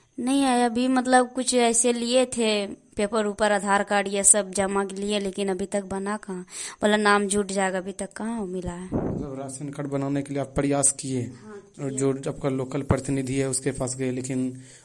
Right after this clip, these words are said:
Speaker 2: आश्वासन दिया, लेकिन अभी तक बना नहीं है?
Speaker 1: जी नहीं, अभी तक तो कोई नहीं बना है।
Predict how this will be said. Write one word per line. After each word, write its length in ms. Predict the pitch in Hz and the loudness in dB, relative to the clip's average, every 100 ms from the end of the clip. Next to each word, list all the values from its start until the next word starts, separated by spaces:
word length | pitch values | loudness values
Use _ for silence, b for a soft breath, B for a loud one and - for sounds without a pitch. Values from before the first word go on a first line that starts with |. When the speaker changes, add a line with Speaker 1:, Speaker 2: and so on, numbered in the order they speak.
| - | 0
Speaker 2:
आश्वासन 500 | 127 139 135 151 139 | 4 6 4 4 2
दिया, 160 | 131 | 2
लेकिन 240 | 131 123 131 | 0 -2 -4
अभी 140 | 127 | -2
तक 100 | 135 | -2
बना 260 | 123 127 123 | 0 0 0
नहीं 320 | 120 113 113 | -4 -6 -8
है? 220 | 113 226 | -10 -8
Speaker 1:
जी 220 | 190 214 | -4 -4
नहीं, 260 | 202 196 196 | -4 -4 -4
अभी 160 | 190 208 | -6 -4
तक 160 | 208 - | -4 -4
तो 100 | 202 | -10
कोई 400 | - 202 208 196 | -4 -2 0 -2
नहीं 280 | 190 185 180 | -4 -4 -4
बना 220 | 180 180 | -6 -8
है। 160 | 180 | -10